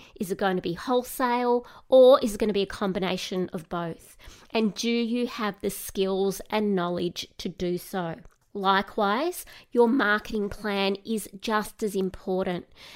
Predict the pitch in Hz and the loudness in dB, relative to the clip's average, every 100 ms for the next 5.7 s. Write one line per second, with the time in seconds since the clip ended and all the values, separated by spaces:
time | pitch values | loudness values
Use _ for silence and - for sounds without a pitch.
0 | - 220 - - 233 - - 226 220 226 | -6 -4 -4 -4 -6 -8 -8 -2 0 -2
1 | - - - 214 226 - 196 190 185 - | -6 -14 -4 -2 -2 -2 0 0 0 -6
2 | - 196 214 208 180 233 - _ _ _ | -6 -4 -4 -6 -8 -10 -18 _ _ _
3 | - 269 262 269 262 285 285 269 240 214 | -6 -6 -4 0 2 2 0 -2 -2 0
4 | 202 196 - - 196 185 196 185 190 185 | -2 -2 -4 -2 0 2 0 0 -2 -4
5 | - 170 - 165 - - - | -2 -4 -4 -6 -10 -14 -16